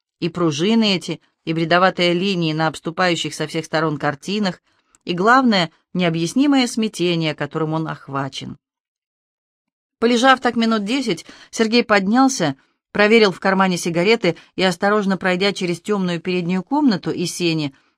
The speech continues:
снова вышел на крыльцо. Поеживаясь от ночной ноябрьской стылости, все-таки не надо было выходить, только взбодрился не кстати.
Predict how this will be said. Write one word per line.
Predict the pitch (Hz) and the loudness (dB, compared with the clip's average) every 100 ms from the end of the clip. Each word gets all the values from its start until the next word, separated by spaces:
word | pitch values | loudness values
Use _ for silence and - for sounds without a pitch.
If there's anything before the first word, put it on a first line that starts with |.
| - | -4
снова | 247 285 208 | 0 2 2
вышел | 190 190 202 | 0 -4 -4
на | 190 | -4
крыльцо. | 190 185 - 147 131 - _ _ _ _ _ _ _ | -6 -8 -8 -10 -10 -12 _ _ _ _ _ _ _
Поеживаясь | 185 190 285 277 240 208 190 | 2 4 4 2 4 2 2
от | 185 | -2
ночной | 190 185 247 254 | -2 -2 0 2
ноябрьской | 208 196 214 196 - 175 | 2 4 2 0 -4 -6
стылости, | - 254 262 220 - 202 - - _ _ | -6 -4 -2 -4 -2 -2 -2 -18 _ _
все-таки | - 185 - | -8 -8 0
не | 202 | 2
надо | 214 220 180 160 | 6 6 4 2
было | 151 | -2
выходить, | 151 147 160 156 247 - _ _ _ _ | -4 -2 -2 0 0 -2 _ _ _ _
только | 269 277 262 | -2 0 0
взбодрился | 226 247 214 190 208 262 | 2 2 4 2 0 4
не | 262 | 2
кстати. | 269 285 277 269 254 | 2 2 2 2 -2